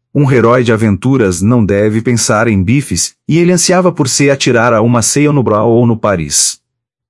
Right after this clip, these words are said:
Infelizmente, não poderia sair dali sem ter cumprido a sua missão.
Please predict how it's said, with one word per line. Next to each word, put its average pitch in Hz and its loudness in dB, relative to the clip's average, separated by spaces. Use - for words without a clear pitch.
Infelizmente, 120 0
não 104 0
poderia 113 0
sair 123 0
dali 117 2
sem 120 0
ter 117 -2
cumprido 120 -2
a 113 -4
sua - -2
missão. 92 -2